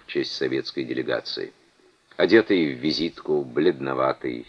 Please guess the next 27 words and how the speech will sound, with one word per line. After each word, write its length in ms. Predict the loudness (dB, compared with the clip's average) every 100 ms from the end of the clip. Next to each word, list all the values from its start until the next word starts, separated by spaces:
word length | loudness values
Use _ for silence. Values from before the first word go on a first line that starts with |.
| -18
с 140 | -12
чёткой 480 | 4 4 4 2 2
полоской 540 | 2 2 0 0 -4
пробора 520 | -2 2 4 4 4 0
на 120 | -2
массивной 560 | -6 -6 -8 -8 -8
голове, 460 | -6 -4 -2 -2 -4 -10 _ _ _ _
Анисимов 520 | 2 4 4 2 -2 -4
прохаживался 760 | -2 -2 0 -2 0 -4 -4 -6
по 180 | 0 2
залам, 360 | 4 4 2
которые 440 | -2 -4 -2 0 0
заполнила 600 | -4 -2 -2 -2 -4 -6
толпа 420 | -6 -6 -2 -4
приглашённых. 760 | -2 -8 -8 -8 -8 -8 -12 -18 _ _ -20 -20 _ -2
К 60 | 4
нему 240 | 6 6
подходили 480 | 4 4 2 2 0
представители 680 | -2 -6 0 0 0 -2 -2
местной 480 | -2 -4 -4 -4 -2
элиты, 600 | -2 -2 -4 0 2 2 0
а 100 | -4
также 360 | -2 -2 -2
и 40 | -4
дипломаты 600 | -6 -6 -2 0 0 0
различных 560 | 0 0 -6 -6 -10 -4
государств. 600 | -2 2 2 0 -4